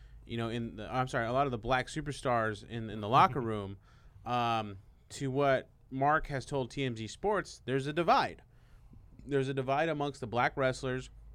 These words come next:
Speaker 1: over the apology, describing it as fifty-fifty. Some are
Speaker 2: Mm.
Speaker 1: just saying, "Hey,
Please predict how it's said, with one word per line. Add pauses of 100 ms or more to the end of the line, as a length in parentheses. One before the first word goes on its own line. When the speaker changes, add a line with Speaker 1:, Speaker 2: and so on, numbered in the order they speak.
(220)
Speaker 1:
over
the
apology,
describing
it
as
fifty-fifty. (680)
Some
are
Speaker 2:
Mm.
Speaker 1:
just
saying,
"Hey,